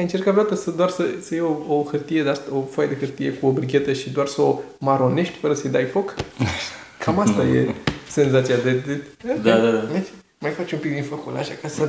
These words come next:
Speaker 1: nu ia foc. Cum să faci așa ceva? Cum să... Hai să punem ceva în jurul,
Speaker 2: Da, este
Speaker 1: ceva inflamabil în jurul focului și să ne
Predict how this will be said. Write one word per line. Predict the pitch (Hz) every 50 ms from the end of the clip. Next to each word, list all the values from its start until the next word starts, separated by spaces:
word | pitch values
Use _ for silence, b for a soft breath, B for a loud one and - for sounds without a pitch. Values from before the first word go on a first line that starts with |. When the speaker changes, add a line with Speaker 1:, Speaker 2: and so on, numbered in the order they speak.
| 147 -
Speaker 1:
nu | 180 147
ia | 156 156
foc. | 156 - - 147 - - - - _ - - - _ - - - - - - _ _ _ _ _ _
Cum | - - 220 208
să | 190 -
faci | - 131 131 131 -
așa | - - 147
ceva? | - - 143 139 139 131
Cum | - - - - 190
să... | 180 - 170 160 - - - - _ _ _ _ _ _ _ _
Hai | 175 175
să | - 202 196 190
punem | 185 185 185 - 196 190 196 180
ceva | - - 175 170 147
în | 131
jurul, | 127 101 95
Speaker 2:
Da, | 98 95 90 90
este | 90 90 90 - - 92 87 85 85 85 82
Speaker 1:
ceva | - 87 190 196
inflamabil | 185 - 185 180 185 185 180 175 170 170
în | 165
jurul | 156 175 175 170
focului | 170 - 147 - - 127 139
și | 143 -
să | - 156
ne | 151